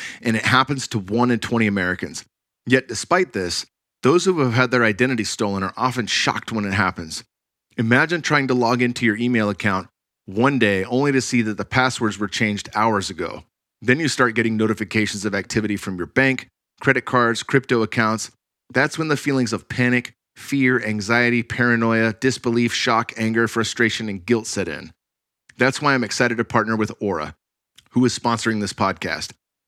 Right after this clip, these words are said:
Aura is identity theft protection, fraud monitoring, a V P N, password management, and antivirus software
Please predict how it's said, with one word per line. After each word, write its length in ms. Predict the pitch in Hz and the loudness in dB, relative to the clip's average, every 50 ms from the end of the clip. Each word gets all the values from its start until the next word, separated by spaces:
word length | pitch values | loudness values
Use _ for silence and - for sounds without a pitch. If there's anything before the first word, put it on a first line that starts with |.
| _ _ _ - | _ _ _ 0
Aura 380 | 143 135 151 165 170 165 151 - - | 4 4 6 6 6 4 2 2 2
is 260 | 139 139 135 127 - | 4 4 4 4 2
identity 480 | - 117 110 101 120 120 123 123 123 | 0 -2 0 2 2 2 4 2 2
theft 360 | 113 - - 117 110 - - - | 0 2 0 0 0 -2 -4 -4
protection, 520 | 117 101 - 120 104 - - - 80 76 | -4 -2 0 0 -2 -2 -2 -4 -8 -8
fraud 400 | 80 - - 120 127 135 143 139 | -12 -6 0 2 2 4 2 2
monitoring, 640 | 139 127 120 117 113 - 123 117 113 110 107 104 - | 2 0 2 0 0 0 2 2 2 2 0 -4 -6
a 80 | - 98 | -10 -6
V 220 | 82 101 123 135 | 0 2 2 2
P 200 | 131 - 147 135 | 2 0 0 0
N, 280 | 113 107 107 104 104 101 _ _ _ _ _ _ | 2 2 2 0 -2 -6 _ _ _ _ _ _
password 480 | - - 131 151 147 - 160 143 123 113 | -2 0 0 0 0 0 0 -2 0 0
management, 480 | 113 101 98 98 90 104 104 98 95 - _ _ _ _ _ - | -2 -2 -2 -2 -4 -2 -4 -4 -4 -8 _ _ _ _ _ -4
and 180 | 117 113 117 - | -2 -2 -2 0
antivirus 720 | 131 131 139 139 - 151 131 127 110 127 127 127 123 120 - | 0 0 0 2 2 0 0 2 2 2 4 4 2 2 0
software 520 | - - 113 110 110 - - 110 98 - | 0 0 0 0 0 0 -2 -4 -4 -4